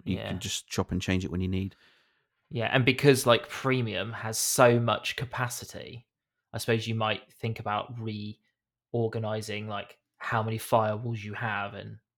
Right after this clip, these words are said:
Speaker 2: your topologies, right? Because you can push more through it, if that makes sense. Or you might split them up, right? You might say, "Oh, we could do two standards instead of a premium," you know, 'cause we don't need that sort of, that capacity. Okay.
Speaker 1: Yeah, depending if you need to sp-,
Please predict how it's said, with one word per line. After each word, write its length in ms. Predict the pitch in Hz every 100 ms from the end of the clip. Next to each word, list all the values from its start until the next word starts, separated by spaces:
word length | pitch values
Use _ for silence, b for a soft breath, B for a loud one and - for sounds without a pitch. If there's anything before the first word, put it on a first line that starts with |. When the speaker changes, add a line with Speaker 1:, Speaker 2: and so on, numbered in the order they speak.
| _
Speaker 2:
your 140 | 123
topologies, 680 | - - 120 110 - - -
right? 280 | 104 110 -
Because 260 | _ - 113
you 80 |
can 140 | 107 107
push 280 | - 117 -
more 220 | 113 101
through 300 | - 123 107
it, 160 | 104 - _
if 120 | - -
that 180 | 107
makes 240 | 113 113 -
sense. 360 | 95 95 - - _ _ -
Or 80 | 135
you 100 | 147
might 160 | 143
split 240 | - 127 -
them 100 | 131
up, 240 | 147 - -
right? 260 | 104 123 - _ _ _ -
You 80 | 117
might 160 | 113
say, 140 | - 110
"Oh, 100 | 113
we 80 |
could 140 | 113 117
do 100 | 113
two 220 | - 113
standards 600 | - 123 117 110 101 104
instead 260 | 101 - 104
of 100 | 104
a 40 |
premium," 540 | - 120 113 101 101 110 _ -
you 100 | 110
know, 180 | 107 120 _ _ _ _ _
'cause 120 | 113
we 80 | 107
don't 240 | 104 104
need 220 | 107 107
that 300 | 107 107 - _
sort 240 | - -
of, 180 | 123 - _ _ _
that 140 | - 127
capacity. 560 | - 110 - - 113 - _ _ _ _ _ _
Okay. 200 | 175 - -
Speaker 1:
Yeah, 260 | 104 90 95
depending 320 | - 160 139
if 120 | 123
you 80 | 135
need 140 | 127
to 40 | -
sp-, 220 | - -